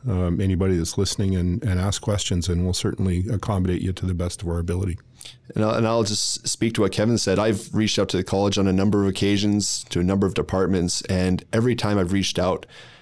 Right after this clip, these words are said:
Speaker 2: they were very accommodating and willing to make anything work for,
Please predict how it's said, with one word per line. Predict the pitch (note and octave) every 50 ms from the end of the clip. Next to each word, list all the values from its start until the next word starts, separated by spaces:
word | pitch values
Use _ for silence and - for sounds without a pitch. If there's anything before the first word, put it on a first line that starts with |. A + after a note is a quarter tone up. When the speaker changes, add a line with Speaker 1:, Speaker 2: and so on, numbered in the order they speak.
| - - - -
Speaker 2:
they | - G2
were | G2 F#2+ F#2+ F#2+ F#2 F2+ F2 C#2 - -
very | G2 A2 A#2+ A#2+ A#2
accommodating | A2 A2+ - G#2+ G#2 G#2 G#2 G#2 G2+ G2+ G2+ G2 G2+ G2+ G2+ G2+ G2+ G#2 G#2+ A#2+ - - - -
and | - F#2 F2+ F2+ F2+ F#2 F2+ F#2 F2 - - -
willing | - F#2 G2 G2+ A2 A2+ A2 G#2+
to | G#2 - G#2
make | G2 F#2+ F#2+ F#2+ - -
anything | G2 G#2 G#2 G2 - G2 F#2 F2+
work | F#2 F2+ E2+ -
for, | - - F#2 F2+ F2+ F2+ E2+